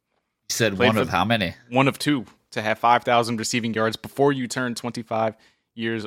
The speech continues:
Speaker 2: old. He played for the Vikings. So I'll give you that hint.
Speaker 1: Ah, Randy Moss.
Speaker 2: Yes, sir, Randy Moss. Uh, very good company for Justin Jefferson, but no wins and no touchdowns against the Eagles at,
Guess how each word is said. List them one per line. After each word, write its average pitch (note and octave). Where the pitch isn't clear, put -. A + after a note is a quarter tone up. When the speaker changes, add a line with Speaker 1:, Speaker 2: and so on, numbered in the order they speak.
Speaker 2:
old. G#2+
He A2
played C#3+
for D3
the B2+
Vikings. -
So G2+
I'll G2
give G2+
you G#2+
that G#2
hint. -
Speaker 1:
Ah, B2
Randy G2
Moss. -
Speaker 2:
Yes, G2
sir, A2
Randy G#2+
Moss. A2
Uh, G2
very C#3+
good C#3
company A#2+
for A2+
Justin A2
Jefferson, G#2+
but G2+
no A2+
wins A2
and G2
no F#2+
touchdowns -
against G2+
the G#2+
Eagles G#2
at, G2+